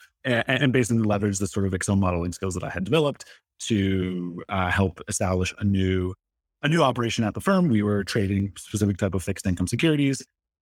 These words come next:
and, um, details not super important, but spent about three years there. Learned, again, learned a lot. It was a very confined space. It was, like,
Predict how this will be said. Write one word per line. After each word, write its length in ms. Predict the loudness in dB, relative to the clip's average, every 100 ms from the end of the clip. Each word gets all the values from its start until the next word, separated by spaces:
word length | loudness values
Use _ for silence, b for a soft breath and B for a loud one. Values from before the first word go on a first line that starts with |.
| -6
and, 640 | -2 0 0 0 0 -2 -4
um, 580 | -2 0 0 -2 -4 -6
details 320 | -4 -2 0
not 180 | 0 -4
super 280 | -4 -4 -2
important, 500 | 0 2 2 2 -2
but 220 | -4 -4 -6
spent 180 | -2 2
about 160 | 2
three 220 | 0 -2 0
years 220 | 0 2
there. 200 | 0 0 _ _ _ -2
Learned, 280 | 2 2 2
again, 360 | 0 2 2 2
learned 180 | 2 2
a 40 |
lot. 360 | 2 2 0 0
It 60 | 0
was 100 | 0
a 60 |
very 220 | 2 2
confined 480 | 2 0 0 -2 -2
space. 280 | -4 -4 -2
It 60 | -4
was, 100 | -2
like, 220 | -2